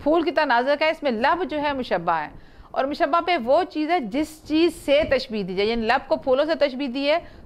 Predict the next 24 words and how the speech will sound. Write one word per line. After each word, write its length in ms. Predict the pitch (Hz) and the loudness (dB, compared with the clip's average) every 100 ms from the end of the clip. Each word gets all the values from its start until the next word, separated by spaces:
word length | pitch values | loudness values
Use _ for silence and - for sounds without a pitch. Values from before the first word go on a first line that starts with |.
| - | -8
तो 60 | |
फूल 440 | - - 294 370 302 | -8 -2 2 2 2
जो 120 | 294 | 0
है 220 | 262 247 | 2 2
अब 320 | 226 254 392 - - - - - | 2 0 -2 -6 -20 -20 -20 -10
मुशब्बा 400 | 220 - 220 208 | -6 -2 0 2
बे 140 | 185 208 | 0 -2
हैं। 360 | 254 240 - - - - | -2 -6 -8 -20 -20 -6
वजह 280 | 196 269 415 | 0 2 2
शुबा 280 | 381 381 370 | 0 2 0
क्या 200 | 370 330 | 2 2
है 180 | 330 370 | 2 0
कि 100 | 330 | -2
जिस 300 | 226 330 - | -2 -4 -4
मुश्तरक 420 | 277 - 381 381 | -6 -2 0 0
सिफ्त 320 | - 381 - | 0 -4 -4
की 120 | - | -4
वजह, 500 | 302 277 - - - | 0 0 -2 -8 -4
वजह 160 | 226 247 | 0 0
से 120 | 247 | 0
तशबीह 300 | 240 240 254 | -2 -2 -2
दी 100 | 226 | -4
जाए, 160 | 214 233 | 0 0
नाज, 260 | 214 208 | 2 2